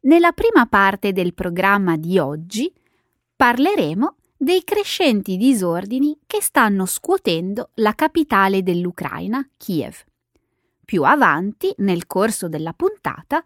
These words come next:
ci soffermeremo su un recente rapporto dell'onu che accusa formalmente la Corea del Nord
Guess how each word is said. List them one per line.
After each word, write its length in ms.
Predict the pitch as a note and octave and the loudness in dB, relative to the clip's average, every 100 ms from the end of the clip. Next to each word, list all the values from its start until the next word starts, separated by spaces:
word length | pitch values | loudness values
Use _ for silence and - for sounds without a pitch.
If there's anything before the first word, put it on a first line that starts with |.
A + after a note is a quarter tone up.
| _ _ _ _ | _ _ _ _
ci 220 | - - | -6 -2
soffermeremo 1000 | D#4+ A4 - - F#4+ C#4+ C4 E3 F#3+ C4+ | 0 -2 -4 -2 2 4 2 0 -2 -4
su 220 | - - C4 | -6 -2 2
un 140 | A#3 | 2
recente 640 | A3 A3+ - E4+ F4+ D4 | 2 -2 -2 -2 -2 0
rapporto 640 | F#3 F3+ - A3 G#3 - E3+ | -2 -4 -2 -2 -2 -4 -4
dell'onu 640 | F3 C4+ A3 C#3+ E3 A#3+ - _ _ _ - | 2 2 2 -2 -4 -6 -6 _ _ _ -8
che 140 | - | -4
accusa 540 | G4 - E4 C4+ G3 | -4 0 2 4 2
formalmente 1040 | F3+ - B3 C4 G#3+ G3+ A#3 F#3 E3 - G2+ | -2 -2 0 2 2 2 2 0 -2 -6 -8
la 160 | D3+ | -8
Corea 420 | - E3+ A3 G#3 D#3 | -6 -4 0 0 2
del 220 | G#3+ C#4+ | 2 2
Nord 440 | F#3+ D3+ G3+ - | 2 -2 -8 -12